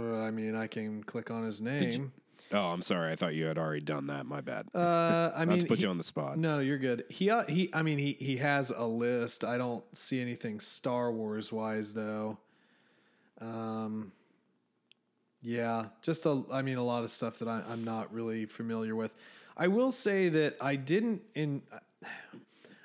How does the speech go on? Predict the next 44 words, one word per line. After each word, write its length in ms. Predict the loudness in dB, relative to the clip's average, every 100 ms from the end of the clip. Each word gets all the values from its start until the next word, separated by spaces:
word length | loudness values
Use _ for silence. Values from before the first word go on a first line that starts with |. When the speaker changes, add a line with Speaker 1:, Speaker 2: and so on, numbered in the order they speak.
| -2
Speaker 1:
I 80 | 2
didn't 360 | 4 4 2
really 300 | 4 6 6
think 280 | 4 2 2
that 120 | 0 0
his 220 | 0 0
voice 380 | 0 0 0 -4
fit 340 | 0 2 2
as 200 | 2 0
well 220 | 2 2
in 60 | 2
the 60 | 0
beginning, 440 | -2 -2 -2 -2
but 120 | 0 -2
it 120 | -4
grew 260 | -4 -4
on 160 | -4 -10
me. 160 | -16 -18 _ _ _ _ _ _ _
It 120 | -4 0
grew 240 | 2 6
on 120 | 6
Speaker 2:
Yeah. 40 | 6
Speaker 1:
me 180 | 4 4
as, 200 | 2 0
as 260 | 0 0
the 60 | -2
book 280 | -2 -2 -2
went 100 | -2
along. 300 | -2 -2 -2
Yeah, 160 | -2 -4
he's 220 | -4 -4
got, 240 | -4 -2 0
he's 220 | -2 -2
got 240 | -2 -4
quite 300 | -4 -2 0
a 240 | 0 -2 -6 -12 _ _ _ _
quite 240 | -4 -2 -2
a 160 | -4 -8 -8
thing 240 | -6 -4
here. 160 | -4 -2
I, 180 | -2 -2 -8
nothing 340 | -6 -6 -4 -6
I 80 | -6
recognize. 520 | -6 -8 -10 -10